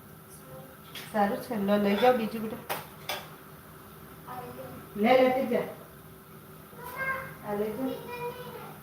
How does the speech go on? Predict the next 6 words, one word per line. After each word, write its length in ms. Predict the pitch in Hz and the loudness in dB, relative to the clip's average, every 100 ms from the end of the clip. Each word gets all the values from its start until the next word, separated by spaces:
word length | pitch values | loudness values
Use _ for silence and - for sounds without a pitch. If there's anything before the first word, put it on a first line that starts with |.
| - - - | -16 -16 -4
हाँ, 480 | 110 - - - - - - - - - | 4 6 6 0 -8 -14 -16 -18 -16 6
सारू 320 | 247 254 294 | 12 12 12
है 100 | 294 | 12
तो 200 | 294 294 | 12 10
खाऊ 320 | 269 277 294 262 | 12 12 12 8
पड़े। 280 | 202 - | 8 4